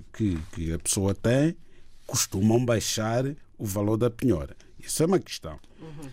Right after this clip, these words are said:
Speaker 1: Agora, voltando a esta questão, a fiança é uma das figuras jurídicas mais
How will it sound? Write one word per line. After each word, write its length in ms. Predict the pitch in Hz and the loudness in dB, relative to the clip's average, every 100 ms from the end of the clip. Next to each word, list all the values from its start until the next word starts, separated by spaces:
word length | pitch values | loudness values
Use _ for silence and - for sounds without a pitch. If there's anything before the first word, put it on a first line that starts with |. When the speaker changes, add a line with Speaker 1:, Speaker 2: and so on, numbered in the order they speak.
| - | -10
Speaker 1:
Agora, 300 | - 139 135 | -2 2 2
voltando 440 | 123 165 220 226 | 2 2 4 4
a 20 | 160 | 2
esta 200 | - 131 | 0 -6
questão, 380 | - - 87 85 - - - - - - - - - - - - - - - - - - - | -6 -4 -4 -6 -12 -20 -20 -18 -16 -16 -16 -18 -18 -16 -16 -16 -16 -10 -10 -10 -14 -16 -4
a 100 | - | 0
fiança 800 | 226 - 160 143 185 - 110 101 - | 2 4 4 6 4 0 -6 -10 -14
é 80 | - | -8
uma 160 | 226 190 | -4 -4
das 200 | 131 113 | -6 -8
figuras 480 | - 123 117 107 | -8 -4 -2 -2
jurídicas 800 | 92 131 120 104 101 104 123 117 123 | -2 -2 0 -2 -4 -6 -6 -6 -4
mais 720 | 135 135 147 156 156 156 | 0 2 4 4 2 -2